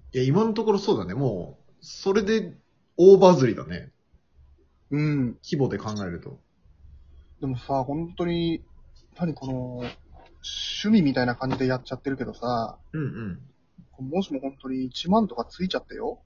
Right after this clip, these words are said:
Speaker 1: うん。
Speaker 2: どうする？ちょっとあの、本当メディア、メディア化仕掛けてきたら。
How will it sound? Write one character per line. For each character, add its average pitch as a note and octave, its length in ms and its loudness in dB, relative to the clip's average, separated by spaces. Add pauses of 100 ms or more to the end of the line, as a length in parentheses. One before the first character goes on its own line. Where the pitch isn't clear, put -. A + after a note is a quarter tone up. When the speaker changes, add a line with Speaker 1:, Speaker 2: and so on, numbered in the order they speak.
(200)
Speaker 1:
う C3 80 -6
ん。 F#2+ 180 -10 (1800)
Speaker 2:
ど A3+ 100 4
う - 20 4
す G#3+ 100 0
る？ C3+ 80 -2
ち - 60 -10
ょ - 20 -6
っ A#2+ 60 -8
と B2 100 0
あ B2 60 0
の、 A#2 260 -6
本 C3 220 -8
当 B2+ 100 -10
メ C3+ 140 0
デ C#3 80 -2
ィ C#3 120 4
ア、 C3 320 2 (760)
メ D3 100 -2
デ C#3+ 120 -4
ィ E3 120 4
ア C#3+ 60 0
化 D3+ 100 0
仕 - 140 -2
掛 C#3+ 160 0
け B2+ 40 -2
て A#2+ 80 -6
き - 60 -20
た F#2 80 -10
ら。 - 160 -16